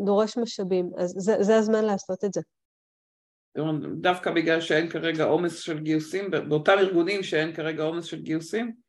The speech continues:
Speaker 2: לנצל את הטכנולוגיה כדי לייעל את התהליך, שאחר כך יהיה הרבה יותר קל, אה, כשחוזר העומס ל-, לצמוח עם זה.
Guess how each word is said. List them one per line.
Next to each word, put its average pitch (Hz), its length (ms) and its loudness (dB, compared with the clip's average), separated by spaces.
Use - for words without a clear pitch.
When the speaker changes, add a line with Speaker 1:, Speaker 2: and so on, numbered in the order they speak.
Speaker 2:
לנצל 165 500 4
את 196 100 4
הטכנולוגיה 175 600 -2
כדי 165 240 -2
לייעל 156 380 2
את 175 120 -8
התהליך, 170 600 -2
שאחר 170 360 -6
כך 175 180 -10
יהיה 165 120 0
הרבה 160 180 -2
יותר 160 280 -2
קל, 156 400 2
אה, 151 120 2
כשחוזר 160 640 -2
העומס 156 480 0
ל-, 143 300 -2
לצמוח 147 580 -2
עם 123 120 -6
זה. 123 120 -12